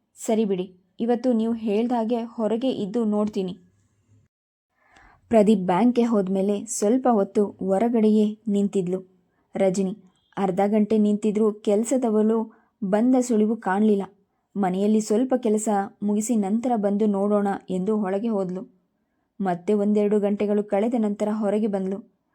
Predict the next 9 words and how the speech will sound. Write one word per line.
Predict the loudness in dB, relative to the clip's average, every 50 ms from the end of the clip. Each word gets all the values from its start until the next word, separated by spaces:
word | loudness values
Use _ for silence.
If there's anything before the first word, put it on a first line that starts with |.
| _ _ _ -6
ಪಕ್ಕದ | -6 -6 -4 -2 -2 0 0
ಮನೆಯಲ್ಲಿ | 2 2 2 2 2 2 2 0 0 -2
ಅತ್ತ | -4 -4 -4 -4 -4 -2 -4 -4
ಕಡೆಯ | -2 -2 0 0 0 -2
ಕಾಂಪೌಂಡ್‌ನಲ್ಲಿ | -2 -2 -4 -4 -2 -2 0 0 0 0 0 -2 -2 -2 -4
ಒಬ್ಬ | -4 -4 -4 -4
ಸ್ತ್ರೀ | -6 -6 -6 -4 -2 -2 0
ನಿಂತಿರೋದನ್ನು | 0 0 -2 -2 0 0 0 0 0 0 0 0 0
ಗಮನಿಸಿದಳು. | 0 0 0 0 -2 -4 -4 -4 -2 -2 -2 -4 -4 -8 -12 _